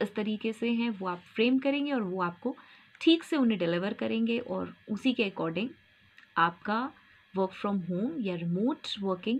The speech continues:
चलेगी। ओके, and now fifth, जो कि लास्ट पॉइंट है, जो कि मेरा फेवरेट है, that is recreation and fun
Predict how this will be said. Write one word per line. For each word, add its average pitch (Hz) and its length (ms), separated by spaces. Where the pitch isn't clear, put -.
चलेगी। - 500
ओके, 190 220
and 170 380
now 165 120
fifth, - 400
जो 208 100
कि 190 140
लास्ट 170 460
पॉइंट 254 300
है, 285 60
जो 220 140
कि - 180
मेरा 190 380
फेवरेट 170 500
है, - 60
that 175 260
is 320 120
recreation 190 840
and 226 240
fun 160 180